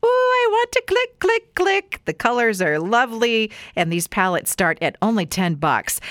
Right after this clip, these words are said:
I see that avocado toast is trending again, and it's been kinda, like, gone for almost two years. This time, it's topped with grated boiled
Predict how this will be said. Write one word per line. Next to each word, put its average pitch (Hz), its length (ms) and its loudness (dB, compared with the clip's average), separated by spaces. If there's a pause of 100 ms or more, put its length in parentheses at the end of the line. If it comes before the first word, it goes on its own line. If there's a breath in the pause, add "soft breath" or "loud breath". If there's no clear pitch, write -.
(140 loud breath)
I 320 80 4
see 381 220 2
that 339 200 0
avocado 339 600 2
toast 285 320 0
is 247 120 0
trending 220 440 0
again, 180 420 0
and 285 140 2
it's 427 160 -2
been 330 340 2
kinda, 277 260 2
like, 226 220 0 (220)
gone 349 340 2
for 170 220 0
almost 226 400 0
two 226 180 0
years. 180 540 0 (320 loud breath)
This 269 280 0
time, 403 400 0
it's - 280 -2
topped - 440 -2
with 147 220 -4
grated 220 680 -2
boiled 208 420 0